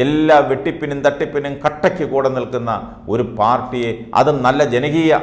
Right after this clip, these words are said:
അടിത്തറയുള്ള ഒരു കക്ഷിയെ ഒപ്പം കിട്ടിയാൽ നല്ലതാണെന്ന് സി പി എം ചിന്തിച്ചാൽ കുറ്റം പറയാനൊക്കില്ല. അതിനിന്ന് കേരളത്തിൽ മുസ്ലിം ലീഗിനോളം ലക്ഷണമൊത്തൊരു പാർട്ടി മറ്റൊന്നില്ല എന്ന്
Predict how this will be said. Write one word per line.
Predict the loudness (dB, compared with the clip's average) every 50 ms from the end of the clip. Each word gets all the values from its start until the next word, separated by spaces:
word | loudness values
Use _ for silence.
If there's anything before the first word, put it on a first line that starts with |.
| 0 0 0
അടിത്തറയുള്ള | 0 0 0 0 2 2 2 0 0 0 0 0 0
ഒരു | 0 -2 -2
കക്ഷിയെ | -4 -4 -4 -6 -6 -4 -4 -4 -6 -8 -12 -16 -18 -6 -4 -2
ഒപ്പം | -2 0 0 0 0 0 -2
കിട്ടിയാൽ | -4 -6 -4 -2 -2 -2 -2 -4 -8 -14 -16 -10 -4 -2
നല്ലതാണെന്ന് | 0 2 6 6 6 8 6 6 4 2 0 -2 -2 -4 -4 -6 -8 -12 -16 -18 -12
സി | -8 -6 -6 -6 -6
പി | -6 -6
എം | -6 -6 -6
ചിന്തിച്ചാൽ | -6 -6 -6 -8 -6 -6 -6 -6 -6 -8 -12 -16 -20 -20 -20 -14 -14
കുറ്റം | -14 -10 -8 -10 -8 -8 -10
പറയാനൊക്കില്ല. | -10 -10 -10 -10 -10 -12 -14 -16 -16 -16 -16 -18 -18 -20 -20 -20 -20 -20 -20 -20 -20 -20 -20 -20 -20 -20 _ -8 -6 -4
അതിനിന്ന് | -4 -4 -4 -4 -6 -6 -6 -4
കേരളത്തിൽ | -4 -4 -2 -4 -6 -8 -10 -10 -10 -10
മുസ്ലിം | -10 -10 -10 -10 -8 -8
ലീഗിനോളം | -8 -8 -8 -8 -6 -6 -6 -6 -6 -8 -12 -16 -18 -20 -14 -8 -8
ലക്ഷണമൊത്തൊരു | -8 -6 -6 -8 -6 -6 -6 -6 -6 -6 -8 -8 -6 -4 -2
പാർട്ടി | -2 -2 -4 -6 -10 -10 -10 -10 -12 -14 -18 -20 -20 -20 -10 -6 -6
മറ്റൊന്നില്ല | -6 -6 -8 -6 -6 -6 -6 -4 -8 -12 -10 -12 -12 -14 -14 -18 -20 -20 -20 -20 -20 -10 -8 -8
എന്ന് | -6 -4 -6